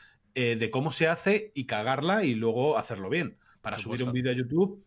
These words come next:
Speaker 1: es lo mismo. Para subir un vídeo a YouTube tienes que saber de cámaras, de iluminación, de, de co-, en mi caso, de, de cocina, de edición,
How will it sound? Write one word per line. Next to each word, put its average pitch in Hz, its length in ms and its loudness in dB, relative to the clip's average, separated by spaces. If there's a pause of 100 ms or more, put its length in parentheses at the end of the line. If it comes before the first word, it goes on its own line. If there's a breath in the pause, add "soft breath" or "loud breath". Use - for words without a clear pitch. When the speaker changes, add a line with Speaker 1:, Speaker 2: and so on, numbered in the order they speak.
Speaker 1:
es 123 140 -2
lo 117 100 -2
mismo. 143 220 0
Para 110 120 -2
subir 123 160 2
un 151 80 2
vídeo 175 140 4
a - 20 4
YouTube 170 220 2
tienes 170 200 0
que 151 100 -4
saber 104 360 0 (460 loud breath)
de 127 120 0
cámaras, 110 400 0
de 120 80 2
iluminación, 120 680 2 (300 soft breath)
de, 113 580 0
de 120 200 -8
co-, 120 80 -6
en 113 60 -8
mi 117 60 -6
caso, 147 300 -2
de, 139 200 0
de 120 160 -4
cocina, 110 540 -4 (300 soft breath)
de 120 120 -4
edición, 117 600 0